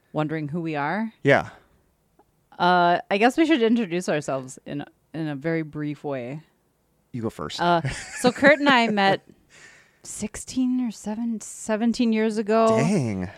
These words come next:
Speaker 1: I know, in our, um, paranormal investigation group, and we became good friends, and our love of all things strange turned into a podcast, and we're in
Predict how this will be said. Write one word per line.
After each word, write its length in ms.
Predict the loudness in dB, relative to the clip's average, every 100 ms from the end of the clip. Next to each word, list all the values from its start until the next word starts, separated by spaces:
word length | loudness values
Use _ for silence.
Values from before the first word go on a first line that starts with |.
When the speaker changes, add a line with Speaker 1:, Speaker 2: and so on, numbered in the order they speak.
| 0
Speaker 1:
I 80 |
know, 300 | 4 6 4
in 180 | 4 2
our, 240 | 2 2 2
um, 380 | 2 2 0
paranormal 420 | 0 0 2 0 0
investigation 680 | -2 -4 -6 -6 -6 -8
group, 320 | -8 -8 -10 -14 -20 -8
and 640 | -6 -4 -4 -6 -10 -14 _ _ -14
we 200 | -10 -8
became 320 | -8 -6 -6
good 140 | -6 -6
friends, 520 | -6 -4 -4 -4 -8
and 340 | -8 -10 -12
our 140 | -10 -8
love 240 | -6 -6
of 100 | -4
all 140 | -4
things 320 | -4 -6 -8 -8
strange 420 | -8 -6 -6 -8
turned 240 | -8 -8
into 200 | -4 -4
a 40 | -2
podcast, 560 | -4 -2 0 -2 -4
and 160 | -8 -6
we're 140 | -6
in 360 | -4 -6 -6